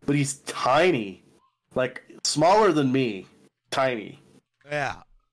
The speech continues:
Speaker 1: And, I mean, if you get him into open space, he's really hard to catch.
Speaker 2: Right.
Speaker 1: But he gets touched, and that kid literally flies.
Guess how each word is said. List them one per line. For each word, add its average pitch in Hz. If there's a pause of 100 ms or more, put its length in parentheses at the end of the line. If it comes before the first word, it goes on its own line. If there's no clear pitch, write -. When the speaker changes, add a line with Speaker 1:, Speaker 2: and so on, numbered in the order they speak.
(1300)
Speaker 1:
And, 131 (580)
I 147
mean, 123 (720)
if 139
you 135
get 185
him 170
into 165
open 143
space, 143
he's 123
really 139
hard 139
to 107 (100)
catch. - (460)
Speaker 2:
Right. 113
Speaker 1:
But 143
he 190
gets 202
touched, -
and 131
that 139
kid 170
literally 185
flies. -